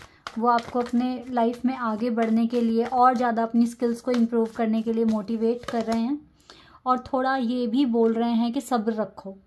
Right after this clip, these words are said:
वेट करो and डेस्टिनी पर ट्रस्ट करो और यूनिवर्स पे ट्रस्ट करो, परसेवरेंस।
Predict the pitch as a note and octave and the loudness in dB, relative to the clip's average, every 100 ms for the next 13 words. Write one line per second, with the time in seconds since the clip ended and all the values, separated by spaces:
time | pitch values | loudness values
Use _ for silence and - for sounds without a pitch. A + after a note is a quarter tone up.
0 | - A3+ B3+ B3 - A3 F#3 F#3+ F#3+ _ | -10 -2 -2 -2 -6 -4 -4 -8 -16 _
1 | _ _ _ _ _ - - - - - | _ _ _ _ _ -20 -20 -20 -20 -20
2 | - - _ - - - - - - - | -20 -20 _ -20 -20 -20 -20 -20 -20 -20
3 | _ _ _ _ - - - - - _ | _ _ _ _ -20 -20 -18 -18 -18 _
4 | _ _ - C4+ C4+ B3 C4 - - C#4 | _ _ -8 -2 0 0 -2 -6 0 2
5 | C#4+ C#4+ B3+ A#3+ A3 - - G#3 F3+ F#3 | 4 2 -2 0 -2 -4 -14 -10 -8 -10
6 | - - _ _ - - - _ - - | -14 -20 _ _ -20 -20 -20 _ -20 -20
7 | _ _ _ - - - - _ _ - | _ _ _ -20 -20 -20 -20 _ _ -20
8 | - _ - - _ - - - _ - | -20 _ -20 -20 _ -20 -20 -20 _ -20
9 | _ _ _ _ _ _ _ _ - - | _ _ _ _ _ _ _ _ -20 -20
10 | - - _ _ _ _ _ _ - C#4 | -20 -20 _ _ _ _ _ _ -14 -4
11 | C4 C#4+ C#4+ - B3 B3+ B3 A3+ A3 - | -2 -2 -6 -4 0 0 0 -2 -4 -6
12 | G#3 - F#3+ - - G3 F#3 G3 - _ | -10 -10 -12 -14 -18 -14 -12 -12 -18 _
13 | A#3+ A3+ A3+ F#3+ F#3 F#3 - - | -6 -6 -6 -10 -10 -12 -16 -20